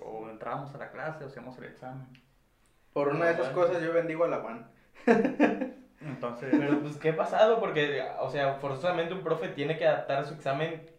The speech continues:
Speaker 3: para la hora.
Speaker 1: Sí, pero haz de cuenta que como por lo general esas exámenes eran más presenciales, tenías que armar circuito, tenías que hacerlo.
Speaker 3: Ah,
Speaker 1: Ahora
Speaker 3: ok.
Speaker 1: tienes que
Speaker 3: Era más
Speaker 1: diseñar
Speaker 3: práctico.
Speaker 1: Sí, ahora
Speaker 2: Eran
Speaker 1: tienes que
Speaker 2: diagramas, ¿no?
Speaker 1: diseñar el diagrama,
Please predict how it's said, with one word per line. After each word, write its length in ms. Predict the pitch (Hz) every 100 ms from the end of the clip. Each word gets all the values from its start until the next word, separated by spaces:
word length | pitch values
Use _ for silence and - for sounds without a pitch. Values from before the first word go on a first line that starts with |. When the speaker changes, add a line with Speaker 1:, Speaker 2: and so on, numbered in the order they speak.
| _
Speaker 3:
para 320 | 131 120 110
la 160 | 104 101
hora. 280 | 135 - - - _ _ _ _ _ _ _ _ _ _ _ _ _
Speaker 1:
Sí, 260 | 165 202
pero 140 | - 127
haz 60 |
de 60 | 131
cuenta 240 | 151 151 165
que 100 | 160
como 260 | 147 127
por 120 | 127
lo 120 | 123 120
general 380 | 131 120 120 123
esas 400 | - 147 139 - _ - - _ _ _
exámenes 560 | 123 123 139 151 143 -
eran 160 | 139
más 140 | 143 -
presenciales, 580 | 143 127 - 139 135 123
tenías 200 | 117 117
que 80 |
armar 180 | 123 127
circuito, 460 | 123 120 123 127 127
tenías 220 | 117 113
que 80 | -
hacerlo. 300 | 127 131 127 123
Speaker 3:
Ah, 260 | 123 123
Speaker 1:
Ahora 240 | 123 127 135
Speaker 3:
ok. 40 |
Speaker 1:
tienes 260 | 135 143 139
que 460 | - 143 139 - - -
Speaker 3:
Era 180 | 127 147
más 120 | 160
Speaker 1:
diseñar 140 | 156 -
Speaker 3:
práctico. 640 | 147 147 143 - 117 -
Speaker 1:
Sí, 220 | - 143 131
ahora 160 | 127
Speaker 2:
Eran 240 | 143 151 165
Speaker 1:
tienes 40 |
que 60 | 147
Speaker 2:
diagramas, 260 | 147 143
¿no? 60 | 151
Speaker 1:
diseñar 380 | 135 139 127 127
el 120 | 139
diagrama, 680 | 131 113 117 139 156 147 135